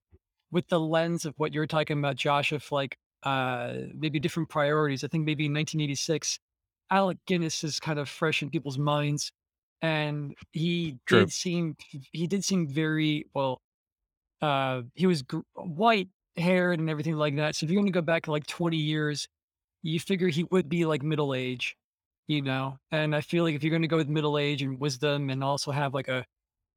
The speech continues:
Speaker 1: a gruff experience that people, uh, uh, uh, not question with authority, and also a bit of a panache. Like, John
Speaker 2: Mm.
Speaker 1: Hurt has got a bit of a wise-ass streak in him, which is really good.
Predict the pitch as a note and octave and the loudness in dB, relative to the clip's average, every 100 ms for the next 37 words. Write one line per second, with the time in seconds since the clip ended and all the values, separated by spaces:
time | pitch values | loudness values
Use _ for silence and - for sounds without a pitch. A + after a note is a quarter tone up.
0 | _ D3+ D#3 E3+ D3+ - - D#3 D#3 C#3+ | _ -6 -2 -2 -2 -6 -2 0 0 -4
1 | - D#3+ D#3 C#3 C3+ - _ _ _ _ | -6 -4 -2 -2 -4 -10 _ _ _ _
2 | _ - C#3 C3+ C3 B2+ C3 - G3 - | _ -2 0 2 0 -4 -8 -8 -10 -8
3 | A#3 F#3+ - - G3 - - _ _ _ | -6 -4 -4 -6 -8 -8 -12 _ _ _
4 | G3 E3+ E3 E3 - E3+ F3+ D#3+ D3+ - | -4 0 0 0 -2 -2 -2 -4 -6 -2
5 | D#3 F#3 G3 F#3+ C4 F4 A3 A#3 G3 - | 2 4 2 4 4 4 4 4 4 2
6 | F3 D#3 E3 B3 - - - _ _ _ | -2 -2 0 0 -2 -4 -8 _ _ _
7 | _ - F3 - _ _ - - D4 - | _ 0 0 0 _ _ 6 8 10 8
8 | A#3+ B3+ G#3 G3 - F#3+ F#3 F3 D3+ G3+ | 6 4 4 0 4 4 4 0 0 2
9 | A3 F#3 D#3 E3+ F3+ E3 D#3+ D3 - - | 4 4 4 4 4 4 2 2 0 -4
10 | D3 C3 C3+ C#3+ B2 A#2+ B2+ D3+ C3 C3 | -6 -4 -4 -4 -4 -6 -8 -8 -8 -6
11 | D3+ D#3+ D3 C#3 C#3 C3 B2 | -2 0 0 -2 -2 -2 -4